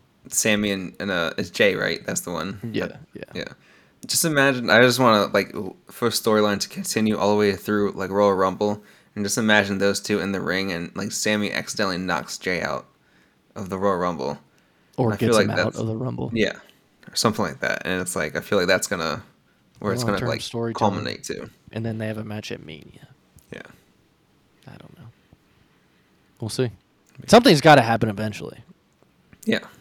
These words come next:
Speaker 2: Why else would you pit them against each other for so long?
Speaker 1: Yeah,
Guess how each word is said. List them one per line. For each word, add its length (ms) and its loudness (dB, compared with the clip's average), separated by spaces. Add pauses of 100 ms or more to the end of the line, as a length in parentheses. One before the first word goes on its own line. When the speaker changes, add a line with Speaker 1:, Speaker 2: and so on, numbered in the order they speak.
Speaker 2:
Why 280 10
else 160 6
would 120 0
you 80 2
pit 180 4
them 140 -4
against 280 -6
each 200 -12
other 180 -6
for 140 -8
so 180 -10
long? 240 -12 (800)
Speaker 1:
Yeah, 240 0